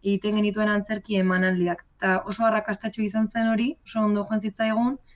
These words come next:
orduan orain ideia zen, eh, horrekin berriro ere hastea. Eta, ba, bueno, ba, Gaiarren sortea daukagu, Gaiarren izango delako estrenaldia, baina berez ideia da gero hori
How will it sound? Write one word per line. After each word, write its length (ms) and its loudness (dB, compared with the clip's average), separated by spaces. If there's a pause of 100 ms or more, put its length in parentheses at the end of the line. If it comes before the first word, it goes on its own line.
(420)
orduan 200 4
orain 260 6
ideia 380 6
zen, 380 0 (100)
eh, 600 2
horrekin 960 2
berriro 420 4
ere 160 4
hastea. 560 0 (580)
Eta, 720 4
ba, 100 4
bueno, 240 4
ba, 120 4
Gaiarren 640 4
sortea 280 0
daukagu, 380 4
Gaiarren 460 2
izango 300 0
delako 360 2
estrenaldia, 680 2
baina 280 4
berez 440 0
ideia 440 4
da 160 2
gero 260 2
hori 300 0